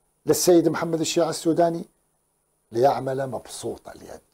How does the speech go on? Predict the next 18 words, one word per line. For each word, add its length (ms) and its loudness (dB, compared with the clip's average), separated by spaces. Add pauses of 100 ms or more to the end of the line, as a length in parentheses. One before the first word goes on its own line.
(240)
شلون؟ 460 2
هاي 120 -4
عليكم، 460 -8 (640)
ابقوا 320 -8
معنا. 300 -14 (760)
عدي 380 8
التميمي 680 6
شهيد 460 6
فلسطين 760 4
والأمتين 920 6
العربية 680 6
والإسلامية، 1160 2
عودة 500 4
الابن 480 2
الضال 960 2
إلى 180 4
عرين 720 -4
الأسود. 680 -6